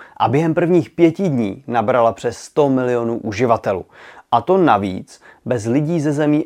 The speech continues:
Evropské unie. To neznamená, že byste je tam vůbec nenašli.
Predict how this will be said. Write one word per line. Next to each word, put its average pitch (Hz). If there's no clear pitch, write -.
Evropské 135
unie. 127
To 165
neznamená, 143
že 117
byste 110
je 123
tam 110
vůbec 110
nenašli. 110